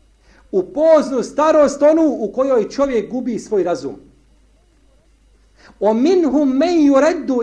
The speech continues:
ila ardhalil umur likej la ja'leme min ba'di ilmin še'a.” Ovako kaže Allah tebareke wa ta'ala. „A neke od njih vratimo u njihovu poznu starost,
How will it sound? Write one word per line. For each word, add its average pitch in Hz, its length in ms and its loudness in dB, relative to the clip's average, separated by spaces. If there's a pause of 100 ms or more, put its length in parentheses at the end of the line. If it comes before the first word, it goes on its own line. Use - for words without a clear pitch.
ila 262 500 -2
ardhalil 240 680 -4 (160)
umur 339 280 2 (200)
likej 254 560 -4
la 247 240 -2
ja'leme 269 540 -2
min 214 200 -4
ba'di 247 420 -2
ilmin 220 200 -6
še'a.” - 360 -10 (440)
Ovako 214 240 -2
kaže 185 240 -4
Allah 147 220 -4
tebareke 135 440 -8
wa 120 80 -12
ta'ala. 113 200 -12 (280)
„A 226 140 -2
neke 330 360 0
od 294 160 2
njih 320 280 0
vratimo 294 540 2
u 285 60 2
njihovu 285 320 2
poznu 277 460 0
starost, 339 480 2